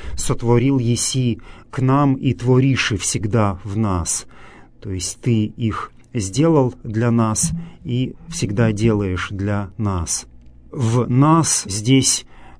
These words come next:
в греческом оригинале словосочетание с винительным падежом. То есть предлог «в» отвечает на вопрос «куда» или «для чего», «в кого», «во что». В «нас» таким образом имеет смысл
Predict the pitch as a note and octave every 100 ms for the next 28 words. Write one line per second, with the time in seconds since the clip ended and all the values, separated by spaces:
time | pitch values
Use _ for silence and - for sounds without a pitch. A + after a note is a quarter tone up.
0 | - C3+ C3 C#3 B2+ B2 - B2 A#2+ A2+
1 | B2+ D#3 D#3+ B2 - A#2+ A#2 - - -
2 | C#3 B2+ A2 - C3 C#3+ C#3 A#2+ - G2
3 | F#2+ F2 - - - A2+ G2 A2 G2 G2
4 | F2 D#2 - - - - - - A2+ -
5 | - A2+ A#2+ A2+ - A#2 G#2+ C#3+ D#3 A#2
6 | A2 G#2+ A2 - A#2+ A2+ G#2+ G2 - A#2+
7 | - - - - - - C3 A2+ B2 G#2
8 | F2+ F2+ A#2 G2+ G2 F2+ - G2+ A2 A2+
9 | G#2+ F2 - A2+ G#2 A2 F2+ D#2 - -
10 | - G#2 G2+ F2+ A2+ G#2+ G#2+ F#2 E2+ G2
11 | G2 - - - G2+ E2 C2+ - - -
12 | - - G#2+ B2 C3+ C3 - - G#2+ A2
13 | G2+ G2+ G2 F#2 A2 G2+ A2+ G2+ - A2
14 | G#2+ -